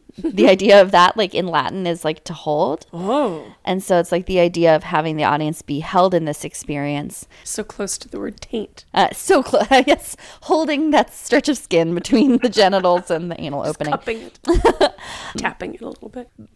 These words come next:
Speaker 2: I try to, I, when I think about, like, the audience, I try to think about, like, what it was like to see burlesque for the first time,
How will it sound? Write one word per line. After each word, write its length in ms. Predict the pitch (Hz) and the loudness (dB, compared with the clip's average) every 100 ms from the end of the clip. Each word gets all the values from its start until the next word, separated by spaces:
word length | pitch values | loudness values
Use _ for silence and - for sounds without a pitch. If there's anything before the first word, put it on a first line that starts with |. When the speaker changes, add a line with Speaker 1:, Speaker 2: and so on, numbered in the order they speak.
| - | -2
Speaker 2:
I 100 | 254 | -2
try 180 | 277 254 | 2 0
to, 180 | - 214 | 4 2
I, 60 | |
when 220 | 170 254 | 4 2
I 80 | 254 | 0
think 180 | 254 262 | -2 -6
about, 180 | 240 190 | -4 -2
like, 140 | 180 | -4
the 120 | - 147 | -2 -2
audience, 480 | 151 170 160 - - | -2 -4 -8 -10 -6
I 80 | 175 | -6
try 240 | - 190 | -2 -2
to 80 | 180 | -2
think 180 | 180 175 | -4 -6
about, 240 | 170 147 | -4 -2
like, 240 | 156 151 - | -2 -6 -12
what 220 | 190 180 - | -4 -2 -2
it 60 | |
was 140 | 160 139 | -6 -6
like 200 | 139 - | -8 -8
to 80 | |
see 160 | - - | -16 -14
burlesque 380 | - 82 160 - | -12 -10 -12 -10
for 80 | 175 | -10
the 60 | |
first 280 | - 185 - | -8 -10 -10
time, 340 | - 196 196 | -10 -8 -8